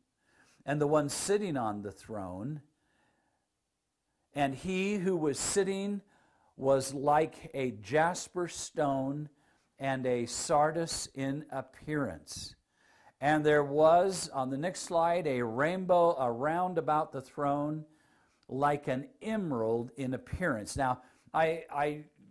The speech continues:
just love what this artist has captured as they put the rainbow in, and then you can see the emerald tones of the rainbow going out. And, and by the way, they're very, the artist here is very faithful to what the words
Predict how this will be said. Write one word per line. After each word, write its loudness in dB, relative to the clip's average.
just -4
love 4
what -2
this -6
artist -4
has -8
captured -4
as 0
they 4
put -2
the -2
rainbow 0
in, -2
and -4
then -4
you -4
can -10
see -6
the -4
emerald -4
tones -8
of -12
the -10
rainbow -6
going -6
out. -8
And, -2
and -4
by 0
the -2
way, -4
they're -4
very, -6
the -10
artist -2
here -4
is -6
very -10
faithful -10
to -10
what -10
the -8
words -8